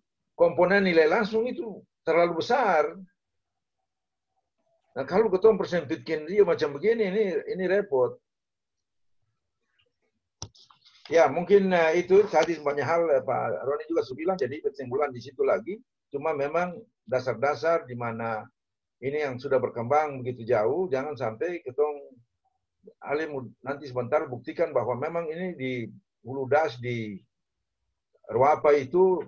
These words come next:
nilai langsungnya lebih besar dari nilai tidak langsung, itu bagaimana caranya?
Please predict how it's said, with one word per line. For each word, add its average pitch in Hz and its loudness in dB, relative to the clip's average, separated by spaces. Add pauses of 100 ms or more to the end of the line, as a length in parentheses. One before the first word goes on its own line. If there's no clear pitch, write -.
(160)
nilai 127 2
langsungnya 160 0
lebih 131 0
besar 165 0
dari 123 0 (320)
nilai 131 2
tidak 120 2
langsung, 180 2
itu 190 -10
bagaimana 170 0
caranya? 139 -2